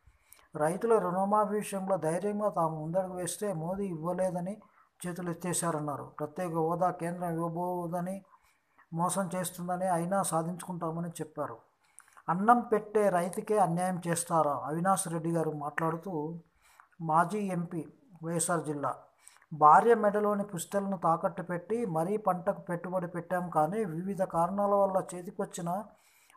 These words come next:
పంటను కూడా నష్టపోయాము. రాష్ట్ర ప్రభుత్వం ఆ-, ఆ-,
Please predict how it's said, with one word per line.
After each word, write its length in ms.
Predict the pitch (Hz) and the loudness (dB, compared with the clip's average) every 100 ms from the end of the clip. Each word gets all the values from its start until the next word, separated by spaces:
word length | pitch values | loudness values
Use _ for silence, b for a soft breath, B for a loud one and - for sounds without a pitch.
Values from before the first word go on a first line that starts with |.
| _ | _
పంటను 300 | 170 165 214 | 0 2 -2
కూడా 260 | 214 202 196 | 0 4 4
నష్టపోయాము. 920 | 160 135 - 160 185 180 185 202 131 - _ b b _ - | 4 -4 -8 -6 -2 0 -2 -4 -8 -12 _ b b _ 2
రాష్ట్ర 420 | 151 165 - 226 | 6 8 6 0
ప్రభుత్వం 460 | 226 220 208 208 185 | 2 2 2 0 2
ఆ-, 320 | 156 160 170 | 4 4 2
ఆ-, 360 | 156 147 160 | -2 0 0